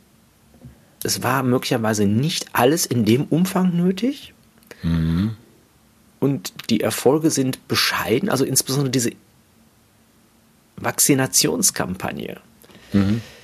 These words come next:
Speaker 1: Ja, f-, kurz vor Weihnachten war noch unser Schornsteinfeger da und hat eine, so eine ganz große Tüte Glück gebracht. Der stieg übrigens aus einem blütenweißen Auto, aus einem unglaublich großen, dicken S U V, fand ich total toll. Ja,
Speaker 2: <laughs>
Speaker 1: mit so, mit so einer Abgasfahne. Ja, oh, ich fand das großartig. Und da stieg jetzt dieser Mann raus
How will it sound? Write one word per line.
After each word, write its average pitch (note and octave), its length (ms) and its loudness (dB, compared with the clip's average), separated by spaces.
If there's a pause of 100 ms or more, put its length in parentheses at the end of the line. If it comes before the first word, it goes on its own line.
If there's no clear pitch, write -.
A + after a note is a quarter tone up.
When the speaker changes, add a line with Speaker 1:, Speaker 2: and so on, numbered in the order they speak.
(300)
Speaker 1:
Ja, B2 160 2
f-, - 320 -6
kurz F#3 160 2
vor D#3 140 2
Weihnachten C#3+ 360 0
war B2 120 2
noch B2 140 -2
unser A2 200 0
Schornsteinfeger B2 800 0
da A#2 180 2
und G#2+ 140 -4
hat G#2+ 140 -6
eine, - 180 -2
so G2 60 -2
eine G2 80 0
ganz G#2+ 220 -2
große A2 340 0
Tüte A#2+ 280 -2
Glück B2+ 180 0
gebracht. - 260 0
Der G#2 40 -6
stieg - 280 -2
übrigens A#2+ 180 2
aus - 140 -2
einem G2 140 0
blütenweißen A2+ 600 0
Auto, F#2 460 -2
aus - 160 -6
einem F#2 340 -4
unglaublich A2+ 540 -2
großen, G#2+ 560 0
dicken G#2 260 -2
S - 220 -2
U D#2+ 140 -2
V, F#2+ 220 -4
fand F#2 140 -4
ich F#2 120 -4
total - 400 -4
toll. - 360 -2 (320)
Ja, G2 180 2 (160)
Speaker 2:
<laughs> - 200 -20
Speaker 1:
mit - 80 -4
so, A2+ 100 4
mit G2+ 240 4
so A#2+ 220 6
einer F#2+ 240 0
Abgasfahne. - 800 -6 (100)
Ja, F#2 160 -4 (100)
oh, - 140 -6
ich - 80 -12
fand - 160 -10
das - 200 -6
großartig. - 500 -4
Und F2+ 80 -8
da E2 60 -10
stieg - 320 -4
jetzt F#2 140 -4
dieser F#2 140 -4
Mann F#2 160 -2
raus G2 320 0